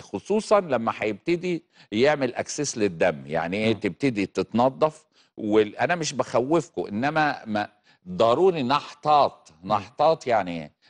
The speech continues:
Speaker 1: زي بتاع السنان.
Speaker 2: والله يا دكتور، آه، يعني حتة الخوف أحيانًا بتكون وجبة عشان
Speaker 1: طبعًا.
Speaker 2: الناس تنتبه.
Speaker 1: آه، طبعًا.
Speaker 2: لا، أخوفك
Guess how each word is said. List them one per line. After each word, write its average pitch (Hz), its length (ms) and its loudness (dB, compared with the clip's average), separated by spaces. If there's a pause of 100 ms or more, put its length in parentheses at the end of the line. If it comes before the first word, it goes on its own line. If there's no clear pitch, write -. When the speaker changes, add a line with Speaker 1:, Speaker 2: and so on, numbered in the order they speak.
Speaker 1:
زي 214 240 2
بتاع 190 240 0
السنان. 202 540 0
Speaker 2:
والله 127 260 2
يا 160 40 6
دكتور، 156 440 -4
آه، 147 60 0
يعني 117 340 -2
حتة 160 340 -4
الخوف 143 440 -6 (240)
أحيانًا 127 300 0
بتكون 117 340 -6
وجبة 120 320 0 (200)
عشان 202 120 0
Speaker 1:
طبعًا. 131 120 0
Speaker 2:
الناس 131 200 -4
تنتبه. 123 400 -4 (280)
Speaker 1:
آه، 190 120 4
طبعًا. 214 180 -2
Speaker 2:
لا، 180 160 2
أخوفك 156 600 -8